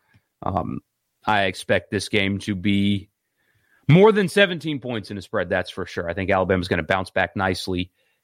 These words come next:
and, uh, they'll play really good and pissed off on, uh, on Saturday night. And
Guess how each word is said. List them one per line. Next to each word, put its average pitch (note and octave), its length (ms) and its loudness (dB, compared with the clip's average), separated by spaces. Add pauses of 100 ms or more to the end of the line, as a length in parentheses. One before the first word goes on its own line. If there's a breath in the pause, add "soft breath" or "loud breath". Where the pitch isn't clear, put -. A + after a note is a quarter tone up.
and, F#2 400 0
uh, G1+ 140 0 (100)
they'll G2 140 2
play G2+ 240 2
really F#2+ 320 0
good F#2 380 2
and E2+ 180 -2 (100)
pissed - 320 -2
off - 440 -4 (160)
on, F2 320 2
uh, E2+ 140 2
on F2 180 -2
Saturday F#2 400 2
night. G2 360 0
And D#2+ 320 -4